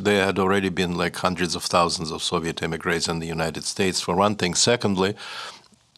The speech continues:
in the Soviet Union, uh, as I was growing up, uh, there was great fascination with America and, uh, the West in general. And so the distrust of everything that was printed in, in the newspapers was such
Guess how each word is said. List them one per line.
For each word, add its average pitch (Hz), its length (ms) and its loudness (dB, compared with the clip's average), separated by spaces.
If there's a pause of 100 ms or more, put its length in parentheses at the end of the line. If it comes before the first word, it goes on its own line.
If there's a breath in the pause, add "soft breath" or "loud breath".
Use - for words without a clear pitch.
in 120 140 2
the 110 80 2
Soviet 110 380 4
Union, 113 540 4
uh, 98 400 2
as 98 180 2
I 107 40 4
was 98 180 2
growing 101 400 4
up, 101 360 2
uh, 95 440 4
there 107 140 2
was 101 160 2
great 107 340 2
fascination 95 680 2
with 87 120 0
America 92 800 2 (160)
and, 90 280 0
uh, 90 380 0
the 90 160 -2
West 87 300 0
in 85 120 -2
general. 92 560 0 (440)
And 113 140 0
so 117 260 6
the 104 120 2
distrust 110 640 2
of 95 240 0
everything 101 500 2
that 90 140 2
was 90 180 0
printed 98 420 0
in, 87 360 -2
in 90 160 0
the 92 80 0
newspapers 95 680 0
was 92 160 2
such - 720 4